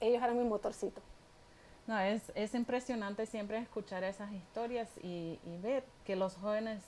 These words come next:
Speaker 2: sí se pueden, que sí pueden, eh,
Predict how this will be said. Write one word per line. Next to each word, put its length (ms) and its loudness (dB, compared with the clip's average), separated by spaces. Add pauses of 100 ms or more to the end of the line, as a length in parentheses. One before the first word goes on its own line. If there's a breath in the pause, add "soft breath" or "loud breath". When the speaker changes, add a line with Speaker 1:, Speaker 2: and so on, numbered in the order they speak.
(340)
Speaker 2:
sí 160 -2
se 140 0
pueden, 580 2
que 200 -4 (100)
sí 140 -6 (140)
pueden, 420 -2 (460 loud breath)
eh, 420 -4